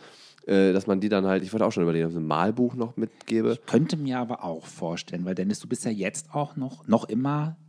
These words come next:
Speaker 2: hochattraktiv. Also wer ihn jetzt nicht kennt, einfach mal googeln, Dennis Grund,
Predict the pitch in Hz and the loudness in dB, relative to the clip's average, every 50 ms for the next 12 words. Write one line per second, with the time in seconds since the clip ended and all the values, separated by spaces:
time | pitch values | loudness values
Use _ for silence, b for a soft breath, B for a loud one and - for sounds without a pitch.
0 | - - - - - - - 165 113 - - - 82 - - - - - _ _ | -20 -20 -18 -12 -4 6 8 8 8 8 4 -4 -12 -12 -12 -18 -20 -20 _ _
1 | - - - 113 113 - - 90 92 104 90 98 98 92 90 95 95 95 90 90 | -18 -10 -8 -8 -6 -4 -2 0 0 0 2 2 2 2 2 0 0 0 -2 -2
2 | - - 113 107 104 - - - - - 107 107 117 110 98 101 101 98 - 107 | -4 -6 -6 -6 -6 -8 -12 -18 -10 -6 -4 -2 -2 -2 -2 -4 -6 -6 -8 -10
3 | 101 104 104 98 - 107 104 95 107 104 101 - 92 95 98 98 - - - - | -10 -8 -8 -6 -4 -4 -2 0 0 2 2 2 2 0 0 -2 -4 -6 -10 -4
4 | - 95 110 117 117 120 120 - - - - | 0 2 4 6 6 6 4 2 -2 -8 -14